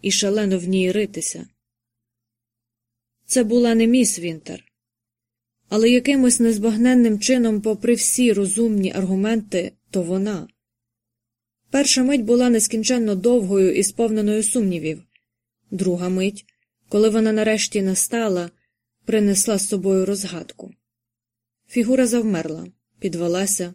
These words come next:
повернулася, і я все зрозуміла. Очі міс Вінтер, яскраві, неприродно зелені, але обличчя не міс Вінтер. Дрябла, пошрамована шкіра,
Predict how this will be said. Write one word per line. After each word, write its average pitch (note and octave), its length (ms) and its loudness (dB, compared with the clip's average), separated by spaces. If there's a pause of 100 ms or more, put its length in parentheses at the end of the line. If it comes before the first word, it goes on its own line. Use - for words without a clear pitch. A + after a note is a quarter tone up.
(140)
повернулася, F#3 840 -2 (680)
і G3+ 120 -2
я F#3 100 0
все F3+ 240 -4
зрозуміла. F3 680 -6 (1040)
Очі A3 360 0
міс G#3+ 260 -2
Вінтер, E3 480 -6 (200)
яскраві, F#3+ 680 -2
неприродно F#3+ 640 -2
зелені, F3 580 -4 (580)
але G#3 260 0
обличчя G3+ 720 0 (220)
не G3+ 220 0
міс G3+ 320 -2
Вінтер. E3 420 -14 (1120)
Дрябла, G3 680 -2 (720)
пошрамована G3 840 0
шкіра, G3 640 -2